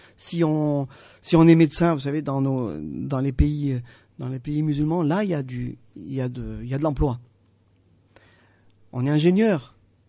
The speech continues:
parce que, en toute manière, on peut pas aller en, avec des visas de missionnaires, donc il faut aller avec un,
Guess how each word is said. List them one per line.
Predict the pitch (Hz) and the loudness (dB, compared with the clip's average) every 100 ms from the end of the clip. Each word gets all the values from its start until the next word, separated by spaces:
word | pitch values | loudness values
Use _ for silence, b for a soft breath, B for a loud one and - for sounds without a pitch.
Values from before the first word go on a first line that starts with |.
| - - - - _ - | -20 -20 -20 -20 _ -16
parce | - 123 | -12 -8
que, | 147 | -6
en | 127 127 | -6 -6
toute | 135 139 | -6 -2
manière, | 156 | -2
on | 143 | -2
peut | 131 | -4
pas | 143 | -4
aller | 143 151 | -2 -2
en, | 117 117 127 _ - | -4 -10 -16 _ -10
avec | 143 143 143 | -6 -6 -4
des | 135 | -6
visas | 143 151 | -2 0
de | |
missionnaires, | 143 131 156 160 135 | 0 -2 -2 -2 -4
donc | 127 120 | -6 -8
il | |
faut | 123 | -10
aller | 127 139 | -8 -6
avec | 135 135 143 | -6 -6 -8
un, | 127 | -8